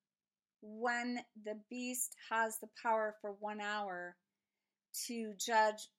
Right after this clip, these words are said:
the whore, Mystery Babylon.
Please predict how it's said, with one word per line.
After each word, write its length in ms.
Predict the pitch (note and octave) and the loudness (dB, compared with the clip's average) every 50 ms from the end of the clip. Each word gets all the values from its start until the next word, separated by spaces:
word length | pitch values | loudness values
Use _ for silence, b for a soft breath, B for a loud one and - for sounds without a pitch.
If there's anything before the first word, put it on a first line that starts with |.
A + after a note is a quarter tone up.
| _ _ G3+ G3 - | _ _ -20 -8 -4
the 260 | G#3 G3+ F#3+ F#3 F#3+ F#3+ - - | -2 -2 0 -2 -2 -4 -8 -8
whore, 440 | B3 A#3 A3 A3 A3 A3 A3 A#3 C#4 D4 _ _ _ _ _ _ _ _ _ _ _ _ _ _ _ _ _ _ _ _ _ - | -4 -2 0 0 0 0 -2 -6 -8 -12 _ _ _ _ _ _ _ _ _ _ _ _ _ _ _ _ _ _ _ _ _ -6
Mystery 400 | A3 A3+ A3+ - - - A#3 A3 | -4 -2 -2 -2 -2 -2 -4 0
Babylon. 680 | G#3+ G#3 G#3 G3+ G3+ G#3+ G#3+ G#3+ G#3+ G#3+ A3 A#3+ C4 | 2 2 2 2 2 0 -2 -2 -2 -2 -4 -4 -6